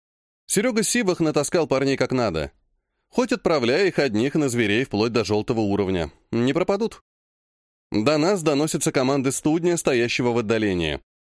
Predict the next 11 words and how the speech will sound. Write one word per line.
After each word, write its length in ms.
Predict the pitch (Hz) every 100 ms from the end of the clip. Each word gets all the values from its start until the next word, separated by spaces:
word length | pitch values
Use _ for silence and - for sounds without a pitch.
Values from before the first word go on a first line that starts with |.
| _ _ _
"Десятый, 760 | - 107 143 185 170 131 80 64 90
заканчивайте 680 | 151 165 185 143 156 151
со 120 | 147 151
зверями. 500 | 139 139 98 71 - _ _ _ _ -
Будённый, 720 | 98 165 151 190 165 110 71
Карп, 460 | - 156 165 - - -
идём 400 | - 139 139 185
в 20 |
ресторан 460 | 151 160 165 156 156
за 100 | 151
шефом". 500 | - 131 90 64 -